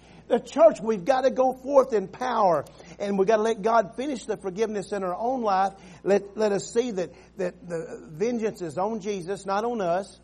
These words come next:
We're not gonna put vengeance on anybody. And we're gonna do what God would have us to do. In closing, look at the book of Haggai. I'll let you go,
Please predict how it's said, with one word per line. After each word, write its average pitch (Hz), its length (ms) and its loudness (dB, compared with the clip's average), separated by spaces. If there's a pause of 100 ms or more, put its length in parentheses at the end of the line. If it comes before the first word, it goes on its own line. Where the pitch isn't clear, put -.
(880)
We're 180 140 0
not 202 140 0
gonna 202 140 -2
put 180 180 -6
vengeance 190 380 -4
on 175 140 -4
anybody. 196 580 -2 (580)
And 175 140 -4
we're 180 120 0
gonna 196 200 -2
do 202 200 -2
what 185 260 -4
God 185 220 2
would 175 100 -4
have 185 240 -6
us 180 120 -12
to 185 120 -14
do. 180 260 2 (220)
In 196 160 0
closing, 165 480 0
look 180 160 -4
at 143 80 -10
the 160 60 -8
book 175 220 -4
of 139 140 -6 (160)
Haggai. 120 600 -6 (420)
I'll 117 120 -10
let 135 200 -8
you 180 60 -8
go, 131 320 -2